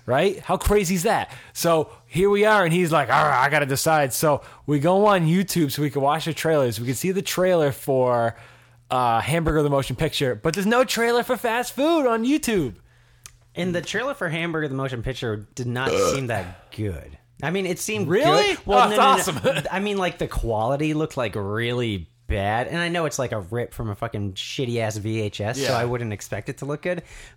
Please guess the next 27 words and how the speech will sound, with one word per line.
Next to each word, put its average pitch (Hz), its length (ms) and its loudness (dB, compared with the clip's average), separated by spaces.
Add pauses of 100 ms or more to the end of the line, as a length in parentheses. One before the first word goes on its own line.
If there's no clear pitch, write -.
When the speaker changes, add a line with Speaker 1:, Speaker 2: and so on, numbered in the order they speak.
(160)
Speaker 2:
But 135 340 -2 (720)
I 131 60 -4
don't 139 180 -4
know. 110 240 -4 (180)
It 117 120 -8
just, 127 280 -6 (480)
<laughs> - 420 -20
I 135 120 -4
felt 165 240 -6
like 151 180 -2
I 123 80 -2
didn't 127 400 -2
wanna, 127 240 -2
like, 110 180 -2
look 117 400 -4
at 110 180 -4 (720)
the, 117 260 -4
the 104 260 -4
poor, 117 420 -2
poor 110 240 -2
quality 101 480 -4
for 104 300 -6 (440)
an 113 200 -8
hour 101 240 -4
and 101 80 -6
a 98 40 -6
half. 95 280 -8